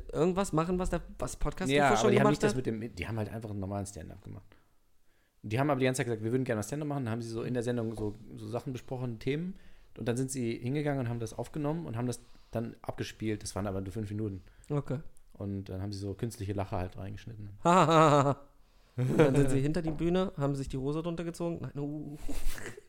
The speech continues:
Speaker 2: Aber das fand ich ziemlich lustig, weil der eine, das ist halt überhaupt nicht funktioniert, der Gag. Da haben die Leute dann erst angefangen nach ein paar Minuten. Und der ganz, also der ganze Gig, sagt man ja?
Speaker 1: Ja.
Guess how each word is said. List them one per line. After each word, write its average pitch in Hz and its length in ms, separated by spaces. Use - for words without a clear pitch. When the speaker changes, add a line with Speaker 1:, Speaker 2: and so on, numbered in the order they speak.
Speaker 2:
Aber 104 140
das 107 120
fand 123 160
ich 110 80
ziemlich 113 200
lustig, 113 240
weil 101 80
der 104 120
eine, 110 340
das 101 140
ist 107 140
halt 113 100
überhaupt 110 200
nicht 101 100
funktioniert, 107 440
der - 100
Gag. 98 260
Da 101 80
haben 104 80
die 104 60
Leute 107 240
dann 104 320
erst 104 180
angefangen 104 380
nach 98 100
ein 95 80
paar 101 140
Minuten. 107 260
Und 104 80
der 104 60
ganz, 120 320
also 107 280
der 107 220
ganze 107 500
Gig, 110 260
sagt 104 220
man 127 140
ja? 147 160
Speaker 1:
Ja. 139 160